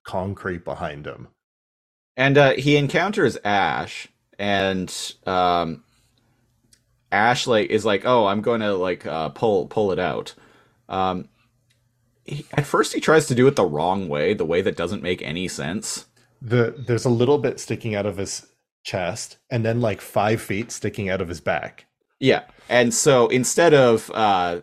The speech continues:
Speaker 2: like, trying to pull Pablo off the shorter side of the bar, he tries to do it the other way,
Speaker 1: Puts
Speaker 2: which
Speaker 1: his
Speaker 2: I'm
Speaker 1: foot
Speaker 2: like,
Speaker 1: through.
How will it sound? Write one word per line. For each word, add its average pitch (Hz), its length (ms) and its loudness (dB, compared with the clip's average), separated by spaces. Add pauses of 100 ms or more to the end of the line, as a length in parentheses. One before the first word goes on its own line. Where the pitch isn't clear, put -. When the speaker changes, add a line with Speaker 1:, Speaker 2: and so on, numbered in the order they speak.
(120)
Speaker 2:
like, 98 480 -4
trying 113 300 4
to 113 80 2
pull 110 600 2 (120)
Pablo 95 680 -2
off 90 640 2 (200)
the 90 120 -8
shorter 101 640 2
side 82 420 0
of 76 120 -10
the 87 80 -4
bar, 85 460 0
he 202 80 0
tries 285 280 6
to 196 100 4
do 170 140 8
it 170 80 6
the 98 120 2
other 107 200 4
way, 170 280 4
Speaker 1:
Puts 120 280 -2
Speaker 2:
which 131 120 4
Speaker 1:
his - 80 4
Speaker 2:
I'm 185 60 4
Speaker 1:
foot 185 60 2
Speaker 2:
like, 202 180 2
Speaker 1:
through. 151 340 -4